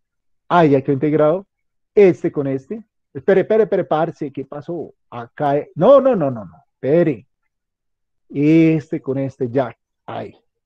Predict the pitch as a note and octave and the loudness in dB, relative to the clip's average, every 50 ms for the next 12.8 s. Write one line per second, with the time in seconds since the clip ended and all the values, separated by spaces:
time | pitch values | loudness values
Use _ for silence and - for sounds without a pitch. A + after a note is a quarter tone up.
0 | _ _ _ _ - D#3 D#3+ D3+ D3+ D#3 C#3+ - E3+ D3+ D3+ D3 D#3 D3+ D#3 D3+ | _ _ _ _ -2 0 2 2 2 0 0 -2 -4 -2 -2 -2 -2 -2 -2 -4
1 | D3 E3 D#3 D3+ D#3 D3+ C#3+ - G3 D#3+ C3+ - _ _ _ _ - - D#3+ - | -4 -4 -2 0 0 -2 -2 -4 -6 -8 -8 -12 _ _ _ _ -6 -6 -6 -2
2 | - G3 F#3+ F3 - G#3+ G#3+ F3+ - - - F3+ E3 - D3+ C#3 B2+ - F#3+ G3+ | 0 0 0 2 4 4 2 2 0 0 0 0 0 0 -2 -4 -2 2 4 4
3 | G3+ G3 G3 F3+ F3+ - E3 D3+ D3+ D3 D3+ D3 D3 F3 E3+ F#3+ E3+ _ - D#3 | 6 6 4 2 -2 -4 -4 -4 -4 -6 -6 -8 -6 -6 -6 -6 -6 _ -4 -4
4 | C#3+ C3+ C#3 C3 - - D#3+ D#3+ - G3 G3 G#3 F#3 - E3+ D3+ - F#3+ G#3+ G#3+ | -2 -2 -4 -6 -4 -4 -4 -2 -4 -4 -4 -6 -6 -4 -6 -4 -2 -2 0 0
5 | F3+ D#3+ D3 - - E3+ _ _ _ _ _ _ _ _ _ _ - C3+ C3+ C#3 | -2 -4 -6 -8 -12 -14 _ _ _ _ _ _ _ _ _ _ -10 -6 -4 -4
6 | B2+ C#3 D3+ F3+ F3 D#3+ E3+ G3 G#3 G#3+ A3 A#3+ A3+ G3 D3 C3+ B2+ - C#3+ C#3+ | -2 -2 -2 -2 -2 -2 -4 -6 -6 -4 -6 -6 -6 -6 -6 -6 -4 -4 -4 -4
7 | F3 F#3+ G3+ F#3+ G3 G3 F#3+ E3 E3+ C#3+ C3+ E3 F3 - - F#3 D#3 C3+ - B2+ | -2 -2 -2 -2 -4 -4 -4 -2 -4 -2 -2 -2 -4 -4 -6 -6 -6 -4 -4 -4
8 | A#2+ A#2+ B2 B2 C3+ C#3 D3 F#3+ G#3+ A3+ A3 - E3 C3+ _ _ _ _ _ _ | -4 -4 -6 -6 -6 -4 -2 -2 -2 -2 -4 -8 -12 -14 _ _ _ _ _ _
9 | _ _ _ _ _ _ _ _ _ _ - C3 - - A3 A#3 B3+ - _ _ | _ _ _ _ _ _ _ _ _ _ -14 -12 -6 -2 -4 -4 -4 -6 _ _
10 | _ _ _ _ _ - C3+ C3+ D3 D#3 D3+ C#3 C#3 - E3+ D3+ D3 D3+ D3+ D3 | _ _ _ _ _ -2 2 4 6 6 6 4 2 2 2 2 4 4 2 2
11 | D#3+ D#3 D3 C3+ B2 _ _ _ _ _ _ _ _ _ _ _ _ - - F#3 | 2 0 -2 -4 -8 _ _ _ _ _ _ _ _ _ _ _ _ -6 0 0
12 | F#3+ D3+ A#2+ - - - G#3 A3 B3 C4 G#3+ - _ - - | 0 0 -2 -8 -4 0 2 4 4 4 4 2 _ -16 -20